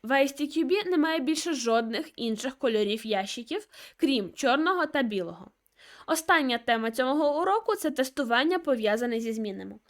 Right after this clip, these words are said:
В такому вигляді тестування ми додаємо тести для супроводження. Неважливо, який тип тестування ви проводили, якщо ви знайшли баг, зарепортили його, девелопер його виправив,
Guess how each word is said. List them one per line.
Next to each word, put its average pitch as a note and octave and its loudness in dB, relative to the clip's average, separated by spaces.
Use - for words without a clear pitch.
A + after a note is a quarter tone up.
В - -20
такому D#4 2
вигляді C4 2
тестування D4+ 0
ми D#4+ 2
додаємо B3+ -2
тести E4+ -2
для A#3+ 0
супроводження. G3 -8
Неважливо, E4 2
який E4+ 2
тип - -2
тестування A3 -2
ви B3 0
проводили, F#4 0
якщо C4 0
ви B3 0
знайшли C#4+ -2
баг, G3+ -6
зарепортили A3 -2
його, A#3 -4
девелопер E4+ 4
його C4 2
виправив, A3+ 0